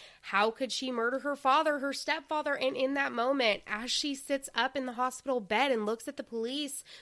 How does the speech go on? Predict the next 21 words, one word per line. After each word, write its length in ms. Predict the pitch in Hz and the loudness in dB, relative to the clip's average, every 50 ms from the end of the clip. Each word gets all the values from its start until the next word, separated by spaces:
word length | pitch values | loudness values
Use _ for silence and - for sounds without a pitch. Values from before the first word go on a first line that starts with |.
| - _ | -14 _
the 160 | - 247 254 269 | 2 2 2 2
whole 340 | 220 226 233 240 269 285 | 2 2 2 2 2 2
story 540 | 269 - - - - 233 226 240 254 247 247 | 0 -4 -8 -4 0 0 2 2 2 0 -2
changes. 840 | 233 - - - 190 190 214 233 226 190 165 151 - - - - - - - - - | -4 -6 -4 -2 -2 0 0 0 -2 -4 -6 -6 -8 -10 -12 -14 -14 -16 -20 -20 -18
She 280 | _ - - 254 262 277 | _ -6 -2 0 0 0
told 280 | 269 - 277 285 269 233 | 0 -2 -4 -4 2 4
them 220 | 277 269 262 254 - - - | 4 4 4 2 -2 -10 -16
she 260 | _ - - - 262 | _ -4 0 0 2
didn't 280 | 294 320 330 311 269 202 | 2 4 2 2 0 2
write 240 | 202 233 277 320 330 | 4 6 6 6 4
a 60 | 330 | 2
suicide 680 | 320 - - 226 185 180 175 - - 180 165 175 180 180 | -2 0 0 2 2 2 0 -2 -2 -2 -4 -4 -4 -6
note. 380 | 185 175 170 - - 143 - _ _ _ _ _ _ | -6 -6 -6 -8 -12 -14 -16 _ _ _ _ _ _
She 180 | - - - 254 | -8 -2 0 2
did 120 | 269 311 | 4 6
not 220 | 330 330 277 - - | 4 4 4 2 -4
take 280 | - - 269 277 269 285 | 0 0 0 0 2 0
any 160 | 285 277 269 | -2 -2 -4
pills, 360 | - 226 196 175 175 185 185 | -2 0 0 2 2 0 0
and 120 | 226 226 | 0 0
she 180 | - - - - | 0 -2 -4 -6